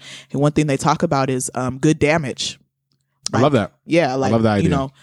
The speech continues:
Speaker 1: maybe, maybe we should have an episode called Good Damage.
Speaker 2: That's actually a fire ass
Speaker 1: Yeah.
Speaker 2: episode. <laughs>
Speaker 1: Um, and just how, like, everything in your life has to have a purpose. And
Speaker 2: Yeah,
Speaker 1: it has to
Speaker 2: got
Speaker 1: come,
Speaker 2: to.
Speaker 1: it has to have, like, some sort of,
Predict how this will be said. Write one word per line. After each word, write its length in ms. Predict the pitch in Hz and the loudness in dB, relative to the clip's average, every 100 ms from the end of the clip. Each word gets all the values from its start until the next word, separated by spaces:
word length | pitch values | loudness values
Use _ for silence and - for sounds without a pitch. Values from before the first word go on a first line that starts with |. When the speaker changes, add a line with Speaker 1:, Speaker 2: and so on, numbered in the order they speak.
| _ _ _ | _ _ _
Speaker 1:
maybe, 320 | - 175 190 127 | -14 -10 -10 -6
maybe 120 | 202 | -4
we 140 | 220 175 | -2 -4
should 160 | 147 131 | -6 -10
have 140 | 139 | -12
an 80 | 107 | -12
episode 360 | 135 131 120 - | -12 -12 -12 -12
called 300 | 127 120 - | -18 -18 -16
Good 160 | 123 | -14
Damage. 220 | 107 110 113 | -14 -8 -2
Speaker 2:
That's 280 | 139 135 98 | -2 -2 -4
actually 320 | 120 117 107 | -4 0 -2
a 40 | |
fire 460 | 90 - 110 110 95 | -2 0 2 2 0
ass 280 | 90 95 - | -2 -6 2
Speaker 1:
Yeah. 80 | 151 | 2
Speaker 2:
episode. 880 | - 302 - 247 - 214 - - 185 | 4 0 2 0 0 0 0 2 2
<laughs> 0 | |
Speaker 1:
Um, 580 | 190 175 165 151 151 - | 4 4 2 0 -2 -4
and 160 | 185 175 | -2 0
just 180 | 180 | -2
how, 160 | 196 170 | 0 0
like, 260 | 165 147 - | 2 -2 0
everything 400 | 165 175 170 170 | 2 2 0 -4
in 120 | 156 | -4
your 140 | 147 135 | -4 -2
life 540 | 135 147 147 131 - | 0 0 0 -2 -6
has 400 | - 156 143 - | -8 -2 -2 -2
to 100 | 165 | -6
have 240 | 151 143 | -4 -4
a 60 | 139 | -6
purpose. 580 | - 151 151 104 - - | -2 -2 -2 -8 -6 0
And 100 | 180 | 2
Speaker 2:
Yeah, 80 | 285 | 2
Speaker 1:
it 40 | |
has 220 | 147 143 - | 0 -6 -6
to 80 | 156 | -2
Speaker 2:
got 140 | 117 | 0
Speaker 1:
come, 120 | 139 | 0
Speaker 2:
to. 80 | 190 | 0
Speaker 1:
it 120 | 151 | -2
has 220 | 160 156 - | -2 -2 0
to 60 | |
have, 180 | 170 151 | 0 0
like, 160 | 143 - | -2 -6
some 160 | 165 147 | -8 -2
sort 180 | 147 | -2
of, 180 | 139 - | -2 -6